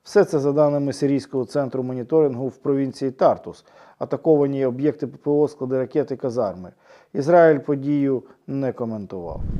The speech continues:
В цей час палало всю ніч.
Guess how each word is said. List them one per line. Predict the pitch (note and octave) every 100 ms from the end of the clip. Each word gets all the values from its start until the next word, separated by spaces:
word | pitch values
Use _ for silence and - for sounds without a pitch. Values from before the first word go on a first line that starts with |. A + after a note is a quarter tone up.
| - - - - - -
В |
цей | C4 D4
час | - A#3 A3
палало | - F3 E3+ E3+ E3 E3+ D3+ - - - C3
всю | - - - F#3
ніч. | E3 C3 A#2 -